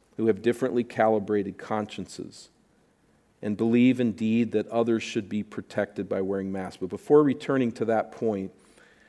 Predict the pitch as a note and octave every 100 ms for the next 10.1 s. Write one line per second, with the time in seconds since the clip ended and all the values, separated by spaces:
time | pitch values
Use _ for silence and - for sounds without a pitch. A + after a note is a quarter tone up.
0 | _ _ _ - G#2+ G#2+ A2+ - A#2 C#3
1 | C3 A2+ - - - D3 E3+ D#3+ B2 C#3
2 | C3+ C3 C3 G2+ B2 A#2+ C#3+ D3 C#3+ A2+
3 | G#2 A#2 A2+ A2 A2 A#2+ C3 C3 C3 A2
4 | - B2+ C#3 C#3+ - - C#3 B2+ C3+ C3
5 | C3+ B2 A2 G#2+ A2+ A#2 A2 - G2 -
6 | - G#2 G2 A2 A#2+ C3+ C3 - A#2+ -
7 | G2 G2 G2 F2+ E2 D#2+ - _ _ _
8 | _ _ - A2+ G#2+ G#2+ - - A2+ G2+
9 | F2+ F2 E2 E2+ - D3+ D3+ A#2 A#2 A#2
10 | A2+